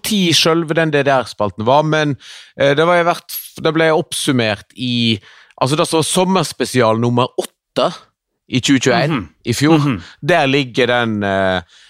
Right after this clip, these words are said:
Speaker 1: den helt ville, tragiske, eh, historien
Speaker 2: Ja.
Speaker 1: om da Halle dro til Eindhoven og, og hotellet plutselig sto i brann.
Speaker 2: Ja.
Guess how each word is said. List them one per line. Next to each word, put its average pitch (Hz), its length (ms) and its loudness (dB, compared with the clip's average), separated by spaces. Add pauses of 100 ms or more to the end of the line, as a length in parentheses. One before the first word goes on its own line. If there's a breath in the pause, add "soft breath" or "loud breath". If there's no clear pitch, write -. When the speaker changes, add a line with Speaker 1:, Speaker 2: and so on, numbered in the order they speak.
(140 soft breath)
Speaker 1:
den 120 160 0
helt 113 320 -4 (100)
ville, 104 960 -2 (300)
tragiske, 85 1120 -2 (260)
eh, 98 240 -2
historien 110 400 0
Speaker 2:
Ja. 87 40 -2
Speaker 1:
om 92 120 -2
da 101 140 2
Halle 98 360 0
dro 87 180 -8
til 98 260 -2
Eindhoven 87 600 -2
og, 78 320 -4
og 80 360 -8 (220)
hotellet 85 600 -4 (360 loud breath)
plutselig 98 400 -4
sto 85 360 -4
i 78 220 -4
brann. 135 300 -2
Speaker 2:
Ja. - 40 -18